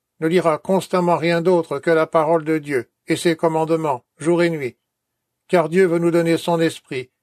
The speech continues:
uniquement par la parole externe. Cette expression est extrêmement importante.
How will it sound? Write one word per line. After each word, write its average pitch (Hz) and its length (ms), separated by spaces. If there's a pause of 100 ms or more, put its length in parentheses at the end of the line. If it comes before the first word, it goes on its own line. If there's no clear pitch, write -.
(160)
uniquement 165 520
par 151 180
la 156 120
parole 151 360
externe. 147 560 (560)
Cette 165 200
expression 185 640
est 165 140
extrêmement 160 480
importante. 147 720